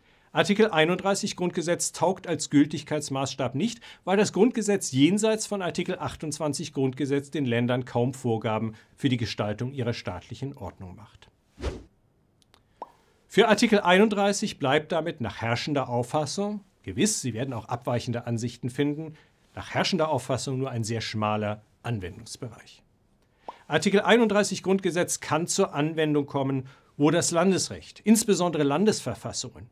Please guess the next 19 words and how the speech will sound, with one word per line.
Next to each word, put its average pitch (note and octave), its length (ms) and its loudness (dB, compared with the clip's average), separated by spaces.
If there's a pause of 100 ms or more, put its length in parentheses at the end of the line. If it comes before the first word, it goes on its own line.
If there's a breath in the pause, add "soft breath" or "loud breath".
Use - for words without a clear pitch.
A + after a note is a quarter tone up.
(480)
dem F#2+ 160 -4
Bundesrecht, F3 760 0
vor - 180 -4
allem G#3+ 200 8
Vorgaben D#3 420 0
des C3 160 0
Grundgesetzes, D3+ 880 0
widerspricht C#3+ 720 -2 (420 loud breath)
und D#3+ 160 0
wo G#3+ 100 8
es G#3+ 100 6
sich G#3+ 160 2
nicht G3+ 300 4
um D3 100 -2
eine C3 180 0
Materie A#2 640 0
der B2 160 -2
Gesetzgebung G2+ 720 -6
handelt. E2 460 -16